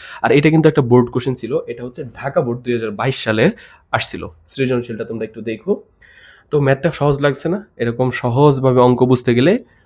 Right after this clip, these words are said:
কই ভর্তি হইতে হবে? ডাকাত স্যারের ম্যাথ কোর্সে ভর্তি হইতে হবে।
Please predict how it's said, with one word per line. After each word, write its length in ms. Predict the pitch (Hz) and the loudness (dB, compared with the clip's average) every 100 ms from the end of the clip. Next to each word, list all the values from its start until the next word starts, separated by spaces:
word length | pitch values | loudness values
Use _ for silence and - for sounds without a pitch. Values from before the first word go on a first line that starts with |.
| _ | _
কই 220 | 165 190 | 6 8
ভর্তি 300 | 202 175 - | 8 6 6
হইতে 160 | 135 117 | 2 4
হবে? 260 | 110 95 98 _ _ | 0 -2 -8 _ _
ডাকাত 280 | - 104 110 | -6 -4 -4
স্যারের 300 | - 117 180 233 _ _ _ _ _ - | -4 -4 -4 -6 _ _ _ _ _ -4
ম্যাথ 180 | 117 117 | -4 -4
কোর্সে 300 | - 98 95 | -8 -10 -8
ভর্তি 260 | 92 - | -10 -12
হইতে 160 | 95 101 | -16 -14
হবে। 240 | - - | -16 -16